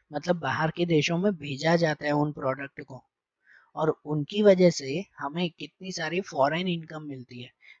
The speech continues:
बाहर की currency मिलती है ना। यहाँ से अगर America कोई सामान भेजा जाए, तो वहां से dollar में मिलेगी ना income, जैसे कि paddy, wheat, oil seed, cotton, jute,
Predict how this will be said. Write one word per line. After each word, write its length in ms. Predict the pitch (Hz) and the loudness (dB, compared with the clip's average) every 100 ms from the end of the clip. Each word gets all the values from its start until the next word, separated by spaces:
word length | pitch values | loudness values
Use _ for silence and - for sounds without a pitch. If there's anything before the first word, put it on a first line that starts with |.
| - | -14
बाहर 320 | 127 135 147 | -8 -6 -6
की 140 | 151 165 | -8 -6
currency 440 | 147 151 160 170 | -4 -2 -4 -6
मिलती 320 | 160 151 165 | -8 -8 -6
है 60 | 196 | -4
ना। 100 | 202 | -4
यहाँ 220 | 143 131 | -6 -6
से 160 | 160 151 | -4 -2
अगर 200 | 143 147 | 0 0
America 440 | 135 143 156 160 | 0 -4 -4 -2
कोई 180 | 156 160 | 0 0
सामान 380 | 170 151 156 165 | 0 -6 -8 -4
भेजा 340 | 156 151 165 | -4 -2 0
जाए, 260 | 170 165 151 _ _ - | 0 0 -2 _ _ -12
तो 80 | |
वहां 160 | 147 143 | -10 -10
से 140 | 170 | -10
dollar 400 | 160 127 123 147 | -6 -4 -4 -4
में 140 | 160 165 | -4 -6
मिलेगी 400 | 156 147 143 170 | -6 -6 -6 -8
ना 80 | 214 | -6
income, 380 | 175 165 160 147 _ _ _ _ _ _ _ _ _ _ - | -6 -8 -12 -16 _ _ _ _ _ _ _ _ _ _ -2
जैसे 260 | 151 147 | 0 0
कि 120 | 151 160 | -2 -4
paddy, 640 | 156 147 143 156 143 - - | 0 2 2 -4 -6 -12 -20
wheat, 640 | 147 147 151 156 - 139 147 - | -12 -8 -8 -8 -6 -6 -6 -4
oil 360 | 143 151 160 | 2 4 4
seed, 500 | 160 165 160 147 143 135 | 0 -6 -6 -6 -6 -6
cotton, 640 | - 143 151 160 160 156 - | 2 2 2 -2 -2 -4 -12
jute, 720 | 147 147 147 156 160 160 143 | -12 -4 2 4 2 0 -2